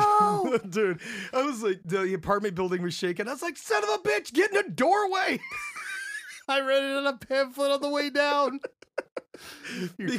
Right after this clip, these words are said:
Speaker 1: cousin, your cousin's sitting there reading a book. He's like, "What are you doing, man? It's, it's not
Speaker 2: Pretty,
Speaker 1: even,
Speaker 2: pretty
Speaker 1: it hasn't
Speaker 2: much.
Speaker 1: even hit three yet. We're Gucci."
Speaker 2: Pretty much. The, <laughs> my cousins
Speaker 1: Fuck.
Speaker 2: were like, "What are you doing?" I'm like, "It's an earthquake!" And they're like,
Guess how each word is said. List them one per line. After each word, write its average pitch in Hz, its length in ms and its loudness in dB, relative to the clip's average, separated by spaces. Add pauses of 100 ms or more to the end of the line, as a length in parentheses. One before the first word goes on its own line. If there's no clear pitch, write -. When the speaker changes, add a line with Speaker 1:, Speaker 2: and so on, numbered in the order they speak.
Speaker 1:
cousin, 254 280 0 (180)
your 185 100 0
cousin's 190 480 0
sitting 196 180 -2
there 175 140 2
reading 170 300 0
a 165 40 0
book. 156 280 -2
He's 156 80 -8
like, 135 140 -4
"What 139 100 -4
are 170 40 -2
you 160 100 -4
doing, 139 300 -4
man? 110 240 -8 (200)
It's, - 160 -18
it's - 420 -14
not 165 60 2
Speaker 2:
Pretty, 202 140 4
Speaker 1:
even, 156 200 -8 (220)
Speaker 2:
pretty 214 180 2
Speaker 1:
it 196 60 0
hasn't 190 220 2
Speaker 2:
much. 170 60 0
Speaker 1:
even 170 100 0
hit 175 180 -2
three 175 280 -2
yet. 120 240 -4
We're 147 140 -2
Gucci." 139 500 -2
Speaker 2:
Pretty 220 260 -4
much. 208 340 -2
The, 196 160 0 (320)
<laughs> - 80 -
my 220 200 0 (140)
cousins 233 360 -4
Speaker 1:
Fuck. 240 60 -6
Speaker 2:
were 220 100 0
like, 160 200 -4 (360)
"What 139 180 -6
are - 20 -4
you 180 120 -4
doing?" 180 420 -2
I'm 262 100 -2
like, 349 180 -2
"It's 403 140 0
an 427 120 2
earthquake!" 392 880 2
And 226 160 -2
they're 220 140 4
like, 180 340 0